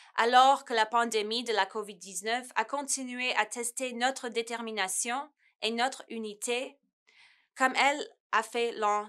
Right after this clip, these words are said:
deux mille vingt, il ne fait aucun doute dans mon esprit que l'esprit d'Ontario, de communauté et d'objectifs communs a été montré qu'il finira par gagner. Notre capacité à nous unir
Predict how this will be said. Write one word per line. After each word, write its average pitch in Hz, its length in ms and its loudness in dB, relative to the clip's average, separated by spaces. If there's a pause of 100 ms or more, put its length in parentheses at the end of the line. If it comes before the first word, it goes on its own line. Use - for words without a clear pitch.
deux 208 220 -2
mille 208 260 -4
vingt, 214 340 0 (680)
il 262 120 0
ne 277 100 0
fait 277 220 -2
aucun 285 300 0
doute 208 460 -6
dans 214 180 -2
mon 240 240 -2
esprit 226 640 -6
que 240 100 -4
l'esprit 269 760 -4
d'Ontario, 247 840 2 (580)
de 220 140 -2
communauté 262 880 -2
et 208 100 -4
d'objectifs 254 680 -2
communs 226 460 -4 (480)
a 208 160 6
été 226 220 -2
montré 220 720 -4 (140)
qu'il 214 180 -8
finira 233 560 0
par 190 280 -2
gagner. 180 460 -4 (840)
Notre 226 280 -4
capacité 277 800 -2
à 220 100 2
nous 220 340 -4
unir 254 560 -6